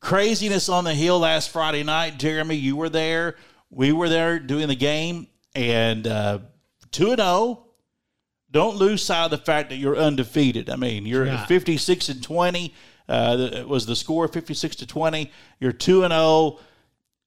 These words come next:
Speaker 1: The game didn't end conventionally, <laughs> but we'll talk about that and what happens going forward there.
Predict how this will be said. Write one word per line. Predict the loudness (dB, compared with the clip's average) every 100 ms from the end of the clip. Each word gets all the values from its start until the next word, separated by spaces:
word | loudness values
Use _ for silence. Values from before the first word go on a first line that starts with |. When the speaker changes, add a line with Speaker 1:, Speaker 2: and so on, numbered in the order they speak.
| _ _ _ -8
Speaker 1:
The | -4
game | 0 0 2
didn't | 0 0
end | -4 -2 -2
conventionally, | -2 -2 -2 -2 -4 -2 0 0 -2 -10 -20 _ _
<laughs> | _ -20 -20 -4
but | 0
we'll | 4 4
talk | 4 4 4
about | 4 2 2
that | -2 -2 -10 _ _ -4
and | -2 0 0 2
what | 2
happens | 2 0 -2 0
going | 2 2
forward | 2 2 2 2 0
there. | 0 2 0 -6